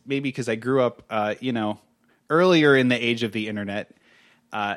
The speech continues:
it, and so many kids couldn't even make a password. You know, they, they would raise their hand and they're, and they're like, "It's, it's saying my password is invalid." And I came over and they're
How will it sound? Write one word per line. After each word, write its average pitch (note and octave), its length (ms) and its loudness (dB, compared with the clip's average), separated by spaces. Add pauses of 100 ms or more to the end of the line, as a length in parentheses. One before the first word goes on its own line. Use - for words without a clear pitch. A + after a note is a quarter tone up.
it, A#2+ 180 -10
and C3+ 140 -8
so F3+ 160 -2
many G3+ 160 -4
kids D#3+ 400 -4
couldn't D#3+ 460 -4 (440)
even C#3+ 300 -4
make C#3 180 -2
a A#2 60 -6
password. A#2 600 -10
You A2+ 100 -10
know, A#2+ 80 -4
they, A#2 220 -4
they B2 100 -8
would A2+ 100 -8
raise C3+ 140 -2
their A2 120 -6
hand B2 280 -4
and G2+ 100 -8
they're, G#2 120 -8
and A2+ 120 -20
they're A2 80 -16
like, G#2+ 140 -12
"It's, B2+ 180 -14
it's D3+ 160 -6
saying G3+ 220 -4
my D#3+ 140 -4
password F3 480 -6
is A2 100 -6
invalid." F#2+ 460 -6 (580)
And A#2 100 -8
I A#2+ 60 -4
came E3+ 260 -2
over C3+ 440 2
and A#2+ 120 -4
they're A#2 140 -4